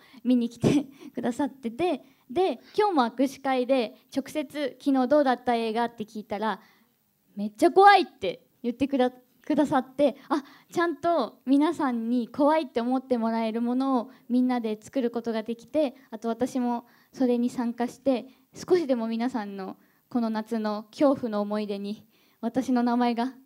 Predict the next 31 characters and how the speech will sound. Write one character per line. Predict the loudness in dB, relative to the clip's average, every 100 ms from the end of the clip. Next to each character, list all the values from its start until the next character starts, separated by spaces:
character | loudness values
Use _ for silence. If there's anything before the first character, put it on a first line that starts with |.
| _ _
つ | -4
い | 0
た | 0
ん | 0
だ | 2
な | 0
と | 0 -2
思 | -2 -4
う |
と、 | -2 -4 -4 -12 _
本 | -2 -2
当 | 2
に | 0 0 -4 _ -8
な | -8
ん |
か | -8
手 | -6 -4
応 | -2 -2
え | -2
を |
感 | -4 -6 -6
じ | -6
た | -6
と | -6
い | -10
う | -12
か、 | -12 -12 _ _ -14
握 | -8 -6 -6
手 | -6
会 | -6 -4
は | -2 -2 -2